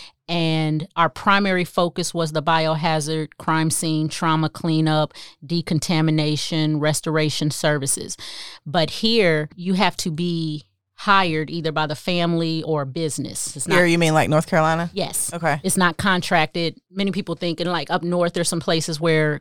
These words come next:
Speaker 1: cleanup can be contracted through, like, law enforcement.
Speaker 2: Yeah.
Speaker 1: But it's not. You have to be hired through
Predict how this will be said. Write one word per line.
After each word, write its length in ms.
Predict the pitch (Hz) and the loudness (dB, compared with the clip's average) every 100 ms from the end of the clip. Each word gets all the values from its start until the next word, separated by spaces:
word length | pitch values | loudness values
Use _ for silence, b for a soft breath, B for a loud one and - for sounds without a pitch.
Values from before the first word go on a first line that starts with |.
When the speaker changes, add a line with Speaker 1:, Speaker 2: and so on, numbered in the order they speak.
| - | -4
Speaker 1:
cleanup 360 | - 180 160 | -2 0 0
can 120 | - 156 | -2 -2
be 80 | |
contracted 720 | - 190 170 160 156 143 139 - | 0 2 2 4 2 0 -2 -2
through, 120 | 151 | -2
like, 200 | 147 160 | 0 0
law 180 | 156 151 | 2 2
enforcement. 580 | - 131 139 143 - 165 | -2 -6 -6 -6 -6 2
Speaker 2:
Yeah. 220 | 156 156 - | 4 4 0
Speaker 1:
But 160 | 165 156 | -2 0
it's 160 | 151 | 0
not. 260 | 196 151 139 | 2 2 0
You 100 | 170 | 0
have 200 | 160 151 | 0 0
to 100 | 165 | -4
be 380 | 151 160 151 147 | -2 -2 -2 -4
hired 560 | 131 190 175 156 151 - | -2 2 2 2 -2 -4
through 560 | 165 165 156 147 151 | -4 -2 0 -2 -6